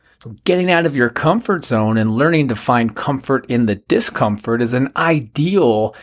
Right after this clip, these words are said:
exercise for the mind. So when you can see challenges and change and adversity as opportunities rather than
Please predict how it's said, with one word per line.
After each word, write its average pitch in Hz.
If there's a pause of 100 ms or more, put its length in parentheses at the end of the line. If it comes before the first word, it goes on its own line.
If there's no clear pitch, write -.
(200)
exercise 110
for 135
the 139
mind. 170 (680)
So -
when 143
you 190
can 214
see 131
challenges 127
and 98
change 123
and 104
adversity 117
as 104 (140)
opportunities 123
rather 117
than 107